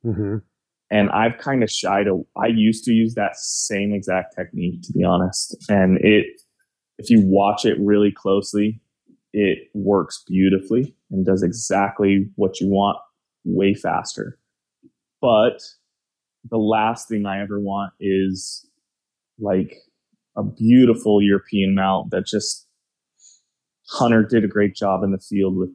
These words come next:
Speaker 2: care, and then I, three, four minutes too long. Like,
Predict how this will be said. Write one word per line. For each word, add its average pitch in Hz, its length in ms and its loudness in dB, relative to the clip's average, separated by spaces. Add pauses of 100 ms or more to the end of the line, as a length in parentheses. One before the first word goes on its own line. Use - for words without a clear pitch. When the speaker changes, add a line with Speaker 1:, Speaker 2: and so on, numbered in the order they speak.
Speaker 2:
care, 95 560 -2
and 98 300 2
then 95 380 0 (760)
I, 98 600 0 (800)
three, 120 480 2
four 110 180 0
minutes 107 420 -4
too 110 160 -4
long. 98 440 -2 (160)
Like, 113 160 -8